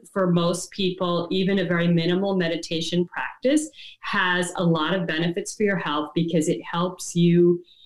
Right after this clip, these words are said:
create some space between your reactive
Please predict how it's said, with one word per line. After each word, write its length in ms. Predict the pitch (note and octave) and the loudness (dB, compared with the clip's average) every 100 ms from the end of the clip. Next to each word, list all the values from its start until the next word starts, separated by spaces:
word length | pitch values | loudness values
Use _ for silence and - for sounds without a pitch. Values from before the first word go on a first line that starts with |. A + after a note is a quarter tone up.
| _ _ | _ _
create 480 | - G3 F#3+ G3 - | 0 2 2 0 -2
some 200 | - F3+ | 0 0
space 800 | E3+ - F3 D#3 F3+ G#3 - - | -2 -6 -4 0 0 -2 -6 -4
between 480 | F3+ E3+ F#3+ F#3 F3+ | -4 -2 0 4 4
your 160 | E3+ | 4
reactive 800 | D#3+ D#3 D3+ E3 - F3 E3 D#3 | 4 2 0 -4 -4 0 2 0